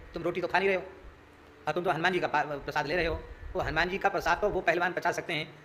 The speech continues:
जो कम से कम हज़ार दंड बैठक रोज करें, अखाड़े में थोड़ा कुश्ती लड़ें, तो, तो हनुमान जी का पचे। और नहीं, हनुमान, <laughs> हनुमान जी जो माल पाते हैं, वो सामान्य व्यक्ति को पचाने की शक्ति नहीं है, इसलिए बोलो थोड़ा पाओ। इमरती भोग, इसका भी रोज भोग लगता है, नियम है, किस दिन क्या भोग लगेगा, हनुमान जी का नियम है।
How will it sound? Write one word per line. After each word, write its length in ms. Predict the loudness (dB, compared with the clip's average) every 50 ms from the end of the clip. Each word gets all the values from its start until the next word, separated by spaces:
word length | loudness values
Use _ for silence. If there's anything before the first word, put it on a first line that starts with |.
| -20 -10 -8
जो 60 | -4
कम 100 | -4 -2
से 100 | -4 -2
कम 100 | -2 -2
हज़ार 260 | 2 6 6 6 8
दंड 160 | 6 2 0 0 2 2
बैठक 200 | 2 2 2 2
रोज 160 | 0 0 2
करें, 220 | 2 2 2 0 -2 -10 -18 -12 -12
अखाड़े 240 | 0 2 4 4 4
में 120 | 4 2 2
थोड़ा 140 | 4 4
कुश्ती 200 | 4 4 0 2
लड़ें, 180 | 2 2 2 2
तो, 60 | 0
तो 80 | 0 0
हनुमान 200 | 0 0 -2 -2
जी 60 | -2
का 80 | -4 -4
पचे। 280 | -2 -2 -2 -2 -2 -6 -14 -20 -4 -2
और 60 | 0 0
नहीं, 120 | 0 0
हनुमान, 360 | -2 -4 -2 -2 -2 -2 -2 -8 -14
<laughs> 120 | -4 -2 0
हनुमान 240 | 2 4 2 2
जी 80 | 2 2
जो 100 | 2 2
माल 160 | 4 2 2
पाते 260 | 4 2 2 2 2
हैं, 320 | 2 2 0 -2 -4 -8 -8 -2 -2
वो 80 | 0
सामान्य 320 | 0 2 2 2 2 2 2
व्यक्ति 200 | 0 0 -2 -2
को 100 | -2 -2
पचाने 280 | 0 0 0 0 0
की 100 | -2 -4
शक्ति 260 | -4 -4 -2 0 0 0
नहीं 200 | 0 0 -2 -2
है, 60 | -4
इसलिए 400 | -4 -8 -14 -10 -6 -2 0 0
बोलो 120 | 0 0
थोड़ा 180 | 2 2 2 2
पाओ। 180 | 2 0 -2 -2 -8 -10 -4 0
इमरती 260 | 2 2 2 2 2
भोग, 260 | 2 2 0 0 -2 -4
इसका 200 | -2 2 4 4
भी 60 | 4
रोज 100 | 4 4
भोग 140 | 2 0 -2
लगता 180 | -2 -4 -4 -6
है, 80 | -8 -8 -8 -4
नियम 240 | 0 2 4 4
है, 60 | 4 2
किस 140 | 2 0
दिन 120 | 0 0 4
क्या 140 | 6 8 8
भोग 140 | 8 6
लगेगा, 220 | 4 2 0 -2 -6 -8 -12 -16 -10 -6 -4
हनुमान 180 | -2 -2 -2
जी 60 | -2 -4
का 80 | -6
नियम 180 | -6 -6 -8 -8
है। 60 | -10